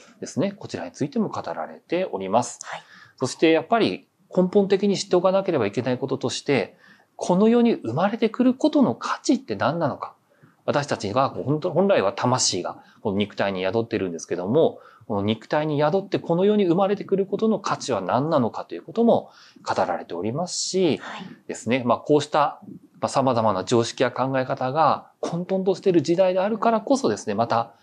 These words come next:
Speaker 1: 救世主がですね、この文明の危機に生まれることがあると。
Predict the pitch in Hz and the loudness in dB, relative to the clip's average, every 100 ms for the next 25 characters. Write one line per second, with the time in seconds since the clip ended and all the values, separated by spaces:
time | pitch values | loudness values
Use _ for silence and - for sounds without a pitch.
0 | _ _ _ - - 117 131 120 92 82 | _ _ _ -8 -2 0 0 -2 -2 -6
1 | - 139 117 95 113 113 107 104 - - | -4 -4 -2 0 2 2 2 -2 -6 -4
2 | 185 120 - _ _ - _ - 123 123 | -2 -2 -6 _ _ -20 _ -2 0 2
3 | 113 113 117 185 156 120 127 - | 2 0 0 2 2 0 -2 -6